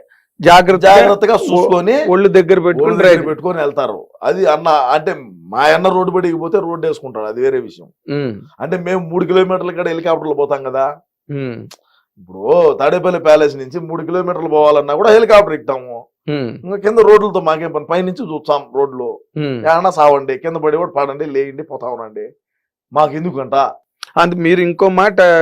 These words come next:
Speaker 1: జగ-, మీ జగన్మోహన్ రెడ్డి అన్నగారు
Speaker 2: ఉమ్.
Speaker 1: నేరుగా బ్యాంకుల్లోకి, అకౌంట్లలోకి వెళ్తాయని చెప్పినవి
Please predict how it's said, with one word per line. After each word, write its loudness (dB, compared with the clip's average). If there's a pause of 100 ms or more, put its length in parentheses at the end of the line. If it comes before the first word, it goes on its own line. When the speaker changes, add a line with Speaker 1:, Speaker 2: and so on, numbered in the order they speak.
(180)
Speaker 1:
జగ-, 2
మీ -2
జగన్మోహన్ -2
రెడ్డి 0
అన్నగారు -2 (120)
Speaker 2:
ఉమ్. -16
Speaker 1:
నేరుగా 6
బ్యాంకుల్లోకి, 0
అకౌంట్లలోకి -4
వెళ్తాయని -4
చెప్పినవి -8